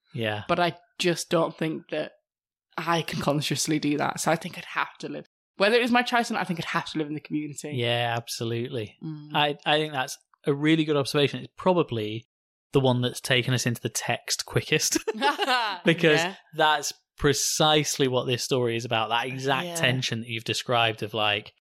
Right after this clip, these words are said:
Speaker 1: having everything and feeling kind of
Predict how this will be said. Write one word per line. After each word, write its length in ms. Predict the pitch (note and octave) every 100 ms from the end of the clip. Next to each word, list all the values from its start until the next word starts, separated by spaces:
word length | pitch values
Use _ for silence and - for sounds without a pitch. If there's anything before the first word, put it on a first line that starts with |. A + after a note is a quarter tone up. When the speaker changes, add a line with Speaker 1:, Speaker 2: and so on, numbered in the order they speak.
| _ _
Speaker 1:
having 760 | - C3+ C3 B2 A#2+ A2 A#2+ - _ C3+
everything 720 | B2 A#2+ - A2+ A2+ A2+ A#2+ _ _ _ _ _ _
and 180 | B2+ A#2+
feeling 600 | - - - B2 A#2+ A#2
kind 260 | A#2 A#2
of 100 | A2+